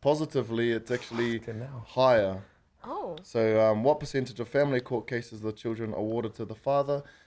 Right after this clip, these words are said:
Speaker 1: It'll be fifteen percent.
Speaker 3: Oh, okay.
Speaker 1: It's quite a bit
Speaker 2: Fifteen percent
Speaker 1: higher.
Speaker 2: ain't that
Speaker 3: Still
Speaker 2: high,
Speaker 3: low,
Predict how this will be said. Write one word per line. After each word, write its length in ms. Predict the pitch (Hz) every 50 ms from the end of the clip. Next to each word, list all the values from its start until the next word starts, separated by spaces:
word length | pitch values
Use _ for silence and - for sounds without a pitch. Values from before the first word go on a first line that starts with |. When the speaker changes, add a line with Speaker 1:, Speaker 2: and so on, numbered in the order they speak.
| _ _ _ -
Speaker 1:
It'll 160 | 123 120 123
be 100 | 113 123 120
fifteen 500 | - 131 127 - - - 127 123 123 120
percent. 420 | - - 123 - - 151 147 - _ _ _ _
Speaker 3:
Oh, 380 | - 320 392 480 508 480 466 440 -
okay. 380 | - 214 170 165 185 208 349 392 440 427 _ _ _ _ _ _ _
Speaker 1:
It's 80 | - -
quite 160 | 113 151 143
a 20 |
bit 80 | 131 127
Speaker 2:
Fifteen 100 | 117 107
percent 220 | 110 107 113 107 110
Speaker 1:
higher. 60 | 113 110
Speaker 2:
ain't 100 | 107 104
that 80 | 104
Speaker 3:
Still 260 | 113 107 110 113 113
Speaker 2:
high, 60 | 117 -
Speaker 3:
low, 320 | 220 220 247 - - 214